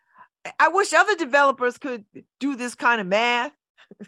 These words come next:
It's gonna be transformative. Of course, all the properties that you worked on, it's a twenty-three million dollar project.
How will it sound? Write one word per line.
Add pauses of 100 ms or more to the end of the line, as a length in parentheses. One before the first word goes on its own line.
(2000)
It's
gonna
be
transformative.
Of
course,
all
the
properties
that
you
worked
on,
it's
a
twenty-three
million
dollar
project.